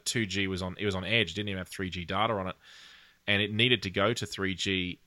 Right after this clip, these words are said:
with a G P S really for it to take off, that plus the App Store, I guess. But the, the, the point being that it was still dependent upon the cellular networks to be built out with higher data rates. It was still dependent upon,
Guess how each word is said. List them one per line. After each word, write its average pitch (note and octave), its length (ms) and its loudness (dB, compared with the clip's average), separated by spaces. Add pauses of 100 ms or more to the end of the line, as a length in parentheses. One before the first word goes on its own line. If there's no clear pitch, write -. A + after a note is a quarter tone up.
with G#2+ 160 0
a F#2+ 40 0
G G2 200 -2
P F2+ 200 -2
S F2+ 220 0
really G2+ 720 0
for G2 240 -2
it - 80 -6
to - 60 -10
take F2+ 340 -2
off, F2+ 300 -2
that G2 180 0
plus - 180 -6
the F2 120 -2
App F2+ 160 0
Store, E2+ 280 -2
I E2+ 40 -6
guess. E2 240 -4
But - 180 -6 (480)
the, G#2 220 2
the, A2 120 0 (120)
the A2+ 100 -2
point G#2+ 340 -4
being G#2+ 400 -2
that F2+ 180 -2 (360)
it B2 120 4
was A#2 120 0
still C3 320 2
dependent A2+ 460 -2
upon G2 240 -6
the F#2+ 80 -4
cellular G#2+ 400 0
networks F#2 420 -2
to - 80 -8
be F#2 140 -4
built F#2 360 -4
out F#2+ 220 0
with F#2+ 100 -8
higher G2 300 -2
data G2+ 320 0
rates. F2+ 320 -2
It - 60 -8
was F#2 100 -4
still - 240 -2
dependent G2+ 480 -6
upon, F2+ 540 -8